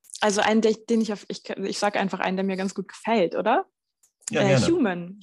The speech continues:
Speaker 1: Human würde ich dann vorschlagen. Human ist der Titeltrack von unserem zweiten Album.
Speaker 2: Ja, Nina, du hast auch sehr viel als Co-Schreiberin für andere Künstlerinnen gearbeitet.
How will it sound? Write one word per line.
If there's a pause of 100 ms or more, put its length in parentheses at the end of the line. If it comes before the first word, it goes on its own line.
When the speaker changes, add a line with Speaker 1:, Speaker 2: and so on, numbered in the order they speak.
(100)
Speaker 1:
Human
würde
ich
dann
vorschlagen.
Human
ist
der
Titeltrack
von
unserem
zweiten
Album. (680)
Speaker 2:
Ja,
Nina,
du
hast
auch
sehr
viel
als
Co-Schreiberin
für
andere
Künstlerinnen
gearbeitet.